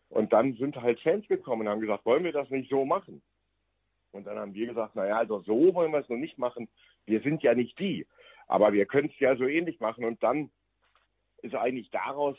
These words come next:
das entstanden, was jetzt entstanden ist. Wir machen das aber, also ein Danke, bitte und sowas gibt es zum Beispiel nicht. Sondern es gibt, äh, ja, das Hertha und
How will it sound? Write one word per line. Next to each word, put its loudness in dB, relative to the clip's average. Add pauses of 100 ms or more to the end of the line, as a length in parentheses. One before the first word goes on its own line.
das -8
entstanden, -6
was -6
jetzt -2
entstanden 0
ist. 0 (420)
Wir 2 (300)
machen -2
das -2
aber, 2
also -2
ein -8
Danke, -4
bitte -4
und -6
sowas 0
gibt -12
es -12
zum -10
Beispiel -2
nicht. -8 (460)
Sondern 2
es -20
gibt, -6
äh, 4 (840)
ja, 2 (260)
das -4
Hertha 2
und -8